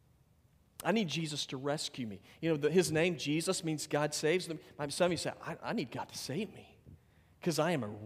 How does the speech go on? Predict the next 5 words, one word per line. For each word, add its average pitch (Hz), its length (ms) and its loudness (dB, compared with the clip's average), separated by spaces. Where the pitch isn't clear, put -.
wreck." - 440 -10
And, 160 100 2
you 160 40 6
know, 151 40 4
spiritually, 214 1000 2